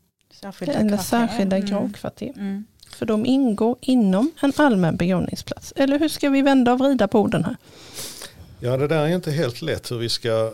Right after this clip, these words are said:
Speaker 3: eh, förstå det, men, eh, allmän, eh, eh, begravningsplats, eh, är ju en begravningsplats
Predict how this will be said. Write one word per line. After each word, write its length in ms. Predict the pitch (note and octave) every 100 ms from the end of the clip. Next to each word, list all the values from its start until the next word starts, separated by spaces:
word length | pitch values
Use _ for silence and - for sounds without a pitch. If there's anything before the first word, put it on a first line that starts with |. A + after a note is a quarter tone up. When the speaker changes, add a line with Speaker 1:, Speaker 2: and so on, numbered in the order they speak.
| C#3+
Speaker 3:
eh, 220 | A#2 A2
förstå 640 | - B2 - - C#3 D#3+
det, 280 | C#3+ A2+ A2+
men, 420 | B2 B2+ B2+ C3 - -
eh, 260 | C3+ B2 B2+ C3+ _ _
allmän, 600 | - E3 E3+ D#3+ D#3+ D#3+ D3+
eh, 800 | D3 C#3+ C3+ B2+ F#2+ - - B2
eh, 140 | B2
begravningsplats, 1000 | A#2+ B2+ C3 A#2+ G#2+ - F#2+ G#2 - - - - - - -
eh, 480 | B2+ A#2+ A#2+ -
är 240 | D3 A#2+ G2+
ju 380 | G#2 A2 A2 A2+ -
en 320 | A2+ G#2+ G#2+ A2+
begravningsplats 920 | A#2 A#2 A2+ G#2 - - G2 - -